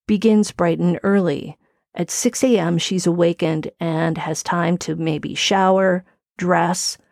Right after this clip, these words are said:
make up her bed, and prepare for breakfast. By six forty-five A M, she would be in the chow hall. The food at Lowell is supposedly pretty good. They serve things like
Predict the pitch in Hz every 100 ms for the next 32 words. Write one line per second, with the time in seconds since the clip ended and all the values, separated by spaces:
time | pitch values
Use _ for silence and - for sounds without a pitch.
0 | _ - 175 170 202 190 202 - 165 151
1 | 147 - _ _ - 185 180 - 202 -
2 | 170 156 151 175 170 175 190 - - 156
3 | 170 - - 190 - 240 - 247 233 220
4 | 165 165 160 160 175 202 208 208 _ _
5 | - - 214 202 196 196 185 175 151 147
6 | - 160 170 - - 202 214 - 156 -
7 | - - - 185 - 233 240 - 190 -
8 | 165 160 165 175 - 160 156 170 170 170
9 | - - 170 170 _ - 269 254 202 -
10 | 226 185 143 - _ _ _ _ 196 196
11 | - 202 190 185 196 190 185 - 165